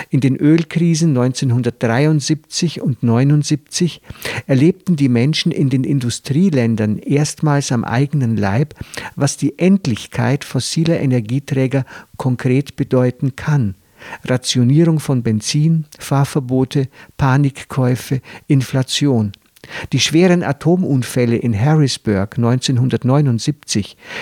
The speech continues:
Tschernobyl neunzehnhundertsechsundachtzig und schließlich Fukushima zweitausendelf haben die Vorstellung von der Beherrschbarkeit der Natur durch Technik schwer erschüttert. Schauten in den neunzehnhundertsechziger Jahren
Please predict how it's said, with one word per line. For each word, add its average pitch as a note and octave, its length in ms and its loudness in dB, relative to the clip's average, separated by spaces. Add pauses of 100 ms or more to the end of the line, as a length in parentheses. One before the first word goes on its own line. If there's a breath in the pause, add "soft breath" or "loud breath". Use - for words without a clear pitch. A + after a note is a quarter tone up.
(120 loud breath)
Tschernobyl B2 640 2
neunzehnhundertsechsundachtzig B2 1600 -2 (260 loud breath)
und C#3 160 0
schließlich D3+ 440 -2
Fukushima D#3 760 0
zweitausendelf C3+ 1120 -2 (380 loud breath)
haben D3 240 0
die C#3 100 0
Vorstellung D#3 580 2
von C3+ 220 0
der C3 80 2
Beherrschbarkeit B2 1040 0
der B2 80 2
Natur B2+ 520 0 (320 loud breath)
durch - 280 0
Technik C3+ 480 -2
schwer B2+ 280 0
erschüttert. C3+ 540 -2 (1300 loud breath)
Schauten C#3+ 400 0
in E3 140 2
den C#3 160 4
neunzehnhundertsechziger C#3 1120 2
Jahren A2 460 0